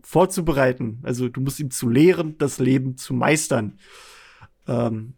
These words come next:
er sagt ihm dann auch so, dass er lernen muss, seinen Sohn als der zu sehen, der er ist. Und nicht nur als vielleicht das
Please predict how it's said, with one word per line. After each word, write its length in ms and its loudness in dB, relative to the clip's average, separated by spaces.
er 140 -4
sagt 240 0
ihm 100 2
dann 180 2
auch 240 0
so, 260 2
dass 200 0
er 120 4
lernen 380 2
muss, 280 0
seinen 260 2
Sohn 340 2
als 420 -6
der 220 4
zu 120 -8
sehen, 300 2
der 120 2
er 60 -2
ist. 640 -2
Und 160 -6
nicht 220 0
nur 160 4
als 240 0
vielleicht 460 0
das 240 -10